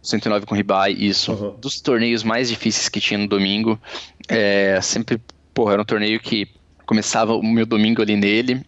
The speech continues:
Speaker 1: e eu consegui ganhar ele pra cinquenta mil dólares. Cara, foi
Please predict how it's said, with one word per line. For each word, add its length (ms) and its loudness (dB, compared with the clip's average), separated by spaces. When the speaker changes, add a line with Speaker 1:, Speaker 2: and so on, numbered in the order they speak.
Speaker 1:
e 160 4
eu 60 2
consegui 340 0
ganhar 300 0
ele 400 0
pra 140 -4
cinquenta 380 -4
mil 160 2
dólares. 500 0
Cara, 300 -2
foi 440 -4